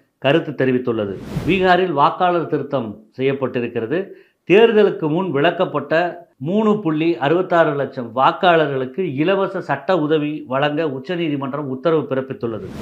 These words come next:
கர்நாடகாவில் பணிக்கு செல்லும் பெண்களுக்கு மாதத்திற்கு ஒரு நாள் ஊதியத்துடன் கூடிய மாதவிடாய் விடுப்பு வழங்க மாநில அமைச்சரவை ஒப்புதல் அளித்துள்ளது.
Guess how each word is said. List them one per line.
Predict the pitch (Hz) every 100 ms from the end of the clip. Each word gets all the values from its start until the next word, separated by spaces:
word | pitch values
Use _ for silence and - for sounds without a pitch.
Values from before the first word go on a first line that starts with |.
| -
கர்நாடகாவில் | 156 196 214 202 180 170 165 135
பணிக்கு | 143 185 202 196
செல்லும் | 165 147 127
பெண்களுக்கு | 139 170 175 143 143 147 127
மாதத்திற்கு | 127 165 180 175 139 143
ஒரு | 131 135
நாள் | 160 175
ஊதியத்துடன் | 131 151 170 165 - 139 151 175
கூடிய | 135 131 135 160 - - _ _ _ -
மாதவிடாய் | 127 180 180 160 160 135
விடுப்பு | 135 156 151
வழங்க | 135 127 131 160
மாநில | 139 123 147 160 156
அமைச்சரவை | 131 131 151 151 135 147
ஒப்புதல் | 131 123 156 151 131
அளித்துள்ளது. | 120 123 117 110 98